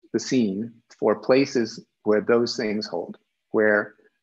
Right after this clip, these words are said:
those contacts, where that person's bottom is, uh,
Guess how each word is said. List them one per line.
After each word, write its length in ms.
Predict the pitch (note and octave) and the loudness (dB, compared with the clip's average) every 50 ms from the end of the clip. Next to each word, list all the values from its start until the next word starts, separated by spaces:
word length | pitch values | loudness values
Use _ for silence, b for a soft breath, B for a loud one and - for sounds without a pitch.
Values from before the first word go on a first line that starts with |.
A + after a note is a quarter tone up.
| b - - | b -8 -2
those 240 | - A#2 C3 C3+ C3 | 2 2 2 2 0
contacts, 720 | - - - C3 C3 B2+ B2 B2 A#2 G#2+ G#2+ - - - - | -4 -6 -4 -2 0 0 0 0 2 2 2 0 -2 -6 -6
where 120 | A#2 A2 | -4 -2
that 180 | G#2+ G#2+ G#2 - | 0 -2 -2 -2
person's 380 | - A2+ G#2+ - - G#2+ F#2+ - | -4 -4 -4 -4 -4 -8 -10 -8
bottom 500 | - - G2 G2+ G#2+ G#2+ G#2+ G#2+ G2+ G2 | -4 0 2 2 2 2 2 0 -2 -6
is, 280 | F#2 F#2+ - - - - _ _ _ _ - | -8 -10 -12 -16 -18 -20 _ _ _ _ -12
uh, 200 | F#2 F#2 F#2 | -10 -10 -10